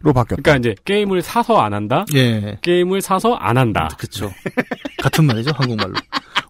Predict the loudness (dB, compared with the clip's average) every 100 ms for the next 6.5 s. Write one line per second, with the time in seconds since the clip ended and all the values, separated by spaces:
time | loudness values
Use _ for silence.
0 | 0 4 4 4 0 0 4 4 4 2
1 | 4 4 4 4 4 4 4 4 2 0
2 | 4 6 8 6 6 2 4 2 0 -2
3 | -4 -4 -8 _ _ -20 -16 -12 -12 -14
4 | -16 -20 -20 -6 0 0 4 4 4 0
5 | 0 0 0 0 0 4 6 6 4 4
6 | 4 4 6 6